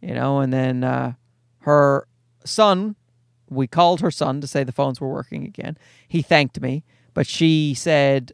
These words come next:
uh, "I have my husband on the phone for you," is what she said to me. And then I could hear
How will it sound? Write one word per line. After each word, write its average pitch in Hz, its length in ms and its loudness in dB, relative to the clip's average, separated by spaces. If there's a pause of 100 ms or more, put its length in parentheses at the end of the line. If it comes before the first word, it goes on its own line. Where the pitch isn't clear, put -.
uh, 123 420 0 (200)
"I 127 120 0
have 180 160 4
my 180 140 2
husband 151 380 0
on 131 120 0
the 131 80 -2
phone 175 280 0
for 143 140 -6
you," 143 240 -8 (280)
is 143 80 -10
what 131 140 -2
she 127 100 -8
said 143 240 0
to 151 80 -4
me. - 220 -8 (420)
And 120 440 -2
then 127 220 -2
I 131 120 -2
could 127 140 -4
hear 135 520 0